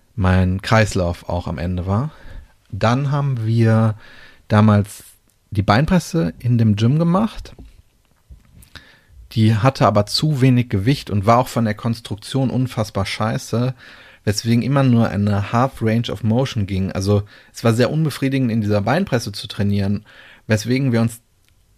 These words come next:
dann dazu entschieden haben, das mit einem Supersatz zu machen, nämlich, äh, Kniebeugen mit einer Kurzhantel.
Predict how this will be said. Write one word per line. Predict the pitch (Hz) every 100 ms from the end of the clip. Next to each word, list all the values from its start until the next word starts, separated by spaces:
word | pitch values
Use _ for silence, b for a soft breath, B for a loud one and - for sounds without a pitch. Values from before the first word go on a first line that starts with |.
| _
dann | 104 107
dazu | 156 147 -
entschieden | 120 - 143 143
haben, | 131 131 127 117 _ _ _
das | 117 131
mit | 135 107
einem | 92
Supersatz | 98 123 170 160 -
zu | -
machen, | 143 139 117
nämlich, | 110 107 104 101 95 - b b b b b b -
äh, | 98 98 98 - _ - _ _ _ - - _ _ _ _ -
Kniebeugen | - 131 143 131 113
mit | 107
einer | - 92
Kurzhantel. | - 147 156 180 175 - 196